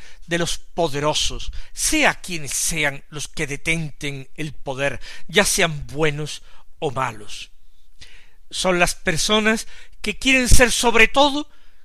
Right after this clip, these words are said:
con una expresión actual, políticamente correctas, no apartarse del pensar, del hablar, del sentir, del común de las gentes,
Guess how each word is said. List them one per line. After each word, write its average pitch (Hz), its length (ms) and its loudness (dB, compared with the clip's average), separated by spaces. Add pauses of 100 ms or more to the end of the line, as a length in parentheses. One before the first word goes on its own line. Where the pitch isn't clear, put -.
(120)
con 170 240 -2
una 175 120 0
expresión 135 920 -4 (120)
actual, 190 640 2 (640)
políticamente 175 1000 2 (480)
correctas, 151 760 2 (260)
no 240 280 8
apartarse 233 1080 6 (400)
del 156 400 -4 (200)
pensar, 190 640 2 (300)
del 143 400 0 (380)
hablar, 170 600 2 (300)
del 147 360 -4 (140)
sentir, 190 920 0 (340)
del 165 400 2
común 175 460 -2
de 170 100 -4
las 156 200 0
gentes, - 680 -4